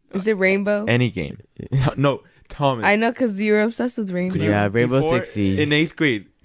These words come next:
Speaker 2: do you think you would ever be playing Rainbow Six Siege or, like, Call of Duty or something
Speaker 1: I could
Speaker 2: like that?
Speaker 1: imagine him, honestly.
Speaker 2: Really?
Speaker 1: I can.
Speaker 2: I could not. We couldn't do it.
Speaker 3: I, I, re-, I remember you guys were telling me about Rainbow Six Siege, and I was like, "Oh, what?" And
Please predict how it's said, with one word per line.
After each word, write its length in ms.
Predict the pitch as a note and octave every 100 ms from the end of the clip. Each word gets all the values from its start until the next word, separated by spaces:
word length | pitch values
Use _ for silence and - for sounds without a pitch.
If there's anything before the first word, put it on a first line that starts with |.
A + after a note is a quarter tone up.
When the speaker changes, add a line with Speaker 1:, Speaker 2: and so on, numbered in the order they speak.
| B2
Speaker 2:
do 120 | A2
you 100 | A#2+
think 320 | C3 D#3 C3+ C#3
you 60 |
would 100 | B2+
ever 280 | - A2+ A#2+
be 120 | A#2+
playing 460 | A2+ - A#2 G#2+ F#2+
Rainbow 300 | G#2 A2+ A#2
Six 320 | - A#2 -
Siege 280 | - G2+ F#2+
or, 100 | G#2+
like, 220 | G#2+ G2+ -
Call 260 | - A2+
of 140 | A2+ G2+
Duty 280 | A2 G2
or 120 | G2 F#2+
something 240 | - A2
Speaker 1:
I 20 |
could 80 | A#3
Speaker 2:
like 60 | G4+
that? 40 | D4+
Speaker 1:
imagine 400 | A#3+ A3+ A3+ G#3+
him, 240 | F#3+ E3+
honestly. 380 | E3 E3 E3+ C3+
Speaker 2:
Really? 560 | D#3+ G3 F3+ A#2 G2 -
Speaker 1:
I 80 |
can. 300 | G3 F#3 -
Speaker 2:
I 20 | -
could 120 | A#2+
not. 300 | A2+ A#2+ G2
We 100 | A2
couldn't 320 | - C3+ B2
do 180 | A2 C3
it. 120 | G2+ -
Speaker 3:
I, 260 | B2 D3+ D#3
I, 80 | -
re-, 180 | C3+ D3 - _ -
I 60 | B2+
remember 280 | C#3 C#3+
you 160 | D#3 C#3+
guys 180 | C3+ C3
were 100 | B2+
telling 280 | - B2 B2
me 80 |
about 320 | C3 B2+ G2 F2
Rainbow 640 | A2 A#2+ A#2+ B2+ B2+ B2+ -
Six 240 | B2 -
Siege, 280 | A2+ A#2 A2+
and 120 | A#2+
I 80 | A#2+
was 100 | A#2
like, 140 | G2+ -
"Oh, 260 | - F#2+ G2+
what?" 120 | G#2+
And 220 | D3+ G#3